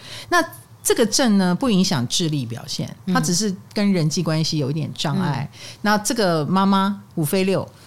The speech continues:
Speaker 1: 她就辞掉了她的工作，她的工作就是陪着小孩成长，
Speaker 2: 哇。
Speaker 1: 让这小孩有安全感。然后，呃，她的努力没有白费哦。
Speaker 2: 嗯。
Speaker 1: 十几二十年后，这个小孩书读得非常好，
Speaker 2: 嗯。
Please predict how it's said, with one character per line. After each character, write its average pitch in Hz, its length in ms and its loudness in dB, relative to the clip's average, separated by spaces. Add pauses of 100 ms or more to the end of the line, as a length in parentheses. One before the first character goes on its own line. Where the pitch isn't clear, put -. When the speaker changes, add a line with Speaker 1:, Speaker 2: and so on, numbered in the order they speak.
(140)
Speaker 1:
她 269 140 0
就 240 380 2 (280)
辞 - 300 -2
掉 269 180 2
了 185 100 2
她 165 120 0
的 151 100 0
工 147 240 0
作， 147 240 -4 (520)
她 302 180 0
的 262 100 2
工 202 260 6
作 196 200 4
就 214 280 4
是 196 220 2
陪 147 320 0
着 165 200 0
小 135 220 -2
孩 120 140 -2
成 123 240 -2
长， 120 160 -8 (460)
Speaker 2:
哇。 220 160 -4
Speaker 1:
让 233 140 4
这 233 120 2
小 170 160 2
孩 160 140 2
有 156 100 2
安 180 180 2
全 160 200 0
感。 139 180 -4 (240)
然 196 100 2
后， 247 220 2 (460)
呃， 165 380 0 (120)
她 - 140 -4
的 240 80 2
努 170 160 4
力 196 100 2
没 170 80 2
有 160 80 0
白 139 180 -2
费 151 220 0
哦。 135 260 0
Speaker 2:
嗯。 180 240 -6
Speaker 1:
十 - 160 -2
几 208 160 0
二 202 140 0
十 190 140 0
年 151 220 2
后， 151 280 -2
这 - 160 -2
个 247 80 2
小 - 200 2
孩 147 300 0 (280)
书 262 260 0
读 175 160 0
得 185 100 2
非 277 340 -2
常 175 200 2
好， - 340 -6
Speaker 2:
嗯。 165 300 -6